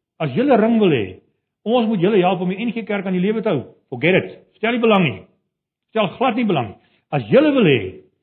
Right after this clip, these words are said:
ons moet mense daar buitekant wys wat beteken dit om Jesus te volg. Ons is deel daarvan, asseblief." Jong mense dink anders oor kerk as wat ons gedink het. Daar's 'n regtig 'n rou eerlikheid en 'n soeke daarna om kerk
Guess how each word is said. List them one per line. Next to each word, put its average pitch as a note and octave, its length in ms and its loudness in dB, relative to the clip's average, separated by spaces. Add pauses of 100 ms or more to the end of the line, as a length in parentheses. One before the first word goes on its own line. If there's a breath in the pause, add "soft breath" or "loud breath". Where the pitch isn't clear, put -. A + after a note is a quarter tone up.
(240)
ons E3+ 180 -2
moet D#3 140 -2
mense G#3+ 320 -2
daar F#3 160 0
buitekant G3 400 0
wys E3 180 0
wat D3 160 -6
beteken F#3+ 340 -4
dit E3+ 120 -4
om C#3+ 100 -4
Jesus A3 280 -2
te A3+ 100 -6
volg. F3 300 -2
Ons B2+ 160 -8
is B2+ 100 -10
deel A#2 160 -4
daarvan, A2 320 -6
asseblief." G#2 400 -10 (1900)
Jong G3+ 160 0
mense F3 240 -2
dink C#3 200 -4
anders D#3+ 260 -6
oor C3+ 140 -8
kerk A#2 360 -8
as A2+ 80 -20
wat B2 140 -20
ons A#2+ 200 -16
gedink G#2+ 320 -16
het. A2+ 80 -20 (380)
Daar's A#2+ 280 -4
'n C#3+ 160 -10 (140)
regtig E3+ 500 -2
'n A#2+ 120 -6
rou F3+ 240 2
eerlikheid F3 640 -2 (340)
en A#2 100 -10
'n A#2+ 60 -8
soeke B3 320 -2
daarna B2 580 -2 (240)
om G2+ 160 -16
kerk C#3+ 380 -4